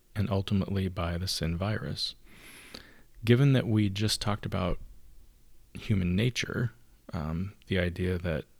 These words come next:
selfishness, self-preservation, greed, and intolerance are more likely to occur than their positive counterparts, uh, we should logically conclude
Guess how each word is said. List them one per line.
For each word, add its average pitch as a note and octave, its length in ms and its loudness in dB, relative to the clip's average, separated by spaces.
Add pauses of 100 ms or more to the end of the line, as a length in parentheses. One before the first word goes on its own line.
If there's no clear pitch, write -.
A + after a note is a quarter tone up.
selfishness, F2+ 840 -4
self-preservation, E2+ 1160 -4
greed, E2+ 540 -2
and A#1+ 100 -6
intolerance E2 680 -4 (600)
are F#2+ 140 2
more G2 340 2
likely G2 460 2
to F#2 180 -4
occur F2+ 560 0 (320)
than F#2+ 280 2
their F2+ 180 0
positive F2+ 480 -2
counterparts, A2+ 760 -2 (720)
uh, F#2 220 -2 (160)
we A2+ 160 6
should A2 220 4
logically G#2 680 2
conclude G#2+ 720 2